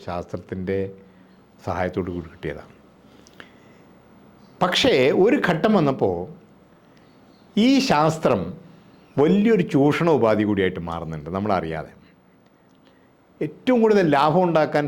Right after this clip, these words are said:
ഷ്-, പറ്റുന്ന സംഗതി ശാസ്ത്രമാണ്. ഇപ്പം പരസ്യം, നിങ്ങൾക്ക് ആവശ്യമില്ലാത്ത സാധനങ്ങളൊക്കെ നിങ്ങളെ കൊണ്ട് വാങ്ങിപ്പിക്കുന്ന പരസ്യം ഉപയോഗിച്ചിട്ടാണ്, അല്ലേ? അതിനുപയോഗിക്കുന്നത്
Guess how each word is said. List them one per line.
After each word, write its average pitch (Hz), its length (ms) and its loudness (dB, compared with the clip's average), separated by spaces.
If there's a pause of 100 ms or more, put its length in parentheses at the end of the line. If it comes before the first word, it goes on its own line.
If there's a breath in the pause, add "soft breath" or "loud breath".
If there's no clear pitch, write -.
ഷ്-, 143 160 -16 (260)
പറ്റുന്ന 120 320 -6 (580)
സംഗതി 95 280 -8 (180)
ശാസ്ത്രമാണ്. 80 480 -10 (680 soft breath)
ഇപ്പം 165 240 -4
പരസ്യം, - 400 0 (600 loud breath)
നിങ്ങൾക്ക് 208 300 0 (140)
ആവശ്യമില്ലാത്ത 180 720 0 (120)
സാധനങ്ങളൊക്കെ 127 600 -2
നിങ്ങളെ 117 260 -6
കൊണ്ട് 113 220 -8
വാങ്ങിപ്പിക്കുന്ന 95 540 -10
പരസ്യം 82 280 -14
ഉപയോഗിച്ചിട്ടാണ്, 82 480 -16 (140)
അല്ലേ? 95 160 -6 (280)
അതിനുപയോഗിക്കുന്നത് 135 600 -6